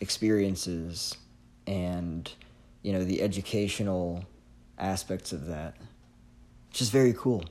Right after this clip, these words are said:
It is. So, yeah. That's it for now.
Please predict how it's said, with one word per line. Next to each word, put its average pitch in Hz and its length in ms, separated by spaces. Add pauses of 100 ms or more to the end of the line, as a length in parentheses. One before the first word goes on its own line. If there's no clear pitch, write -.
It - 140
is. 104 320 (280)
So, 95 360 (680)
yeah. 139 240 (840)
That's 123 180
it 135 100
for 127 120
now. 104 300